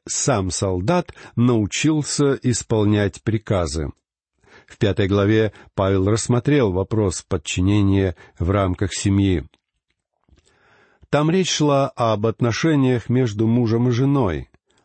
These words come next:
а, соответственно, о необходимом в рамках семейной жизни подчинении. В начале шестой главы апостол заговорил об отношениях между родителями и детьми, в которых также есть место повиновению. Этому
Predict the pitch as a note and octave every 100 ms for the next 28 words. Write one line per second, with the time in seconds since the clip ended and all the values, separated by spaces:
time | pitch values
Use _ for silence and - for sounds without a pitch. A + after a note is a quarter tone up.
0 | _ A2 A2+ A#2+ C3+ F3 - - E3+ D#3
1 | D3 - C#3 C3+ A#2+ A#2 - - A2+ B2+
2 | D3 C#3 B2 A2+ B2 B2 A2 A#2 - A2+
3 | A#2 A2+ A2 G#2+ F#2+ A2 G#2+ G2+ A2 -
4 | B2 A#2+ A#2 F2+ D#2 D2+ D2 _ _ _
5 | _ - - - - G#2 C3 D#3 G3+ G3
6 | D#3+ D#3 - F3 C3+ C3 C#3+ F#3 C3+ E3+
7 | E3 - D3+ B2+ B2+ B2 B2+ D#3 C3 A#2
8 | - A#2+ - D#3 D#3+ D3 B2+ A#2+ C#3+ C3+
9 | A#2 C3 B2 - - - A2+ A#2 A#2 C#3+
10 | C3+ B2+ A#2+ A#2 F#2+ G#2 F#2 G2 F2+ F2+
11 | B2 E3+ - E2 - F2+ F#2 - - A#2
12 | C3+ A#2+ D3 C#3+ D3 - A#2+ C#3 - C3+
13 | - C3 C3 B2+ B2 B2+ B2 A#2+ A#2 -
14 | _ _ _ _ - E3+ - D3 B2 A2+
15 | G#2+ G2+